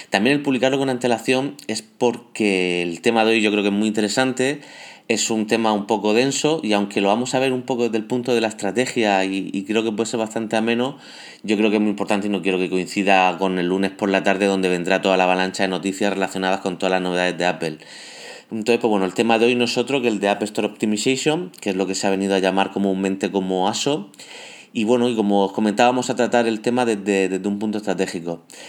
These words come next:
Eh, el objetivo que, que yo me he marcado en el capítulo de hoy es que si no conocías nada sobre aso, justo después de, de, de escuchar este programa,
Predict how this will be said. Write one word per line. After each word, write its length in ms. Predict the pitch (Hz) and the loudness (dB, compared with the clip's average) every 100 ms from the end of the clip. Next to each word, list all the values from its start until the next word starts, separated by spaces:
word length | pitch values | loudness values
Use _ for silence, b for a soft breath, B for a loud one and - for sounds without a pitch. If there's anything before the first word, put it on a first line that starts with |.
| B B B _ | B B B _
Eh, 340 | 120 110 110 | 2 4 4
el 100 | 110 | 4
objetivo 540 | 117 113 120 135 151 147 | 2 2 0 2 2 2
que, 200 | 143 139 | 2 0
que 140 | 131 | -2
yo 140 | 123 131 | -2 0
me 100 | 131 | 0
he 40 | |
marcado 360 | 127 120 113 101 | 0 0 0 0
en 60 | |
el 60 | 98 | 0
capítulo 460 | 107 104 120 117 | 0 0 0 2
de 120 | 110 113 | 2 2
hoy 160 | 160 | 0
es 80 | 147 | -2
que 100 | - | -2
si 160 | 120 117 | -2 -2
no 140 | 123 | 0
conocías 360 | 139 131 123 107 | -2 0 0 2
nada 220 | 104 98 | 2 0
sobre 300 | - 95 98 | 0 0 2
aso, 400 | 117 190 202 - | 2 -2 -2 -6
justo 360 | - - 151 151 | -8 -4 0 0
después 240 | 117 127 | 0 0
de, 140 | 117 110 | 0 0
de, 420 | 98 107 107 104 | -2 -2 0 0
de 120 | 107 | -2
escuchar 280 | 107 104 117 | -4 -2 -2
este 140 | 107 | 0
programa, 440 | 104 107 123 151 | 0 2 2 0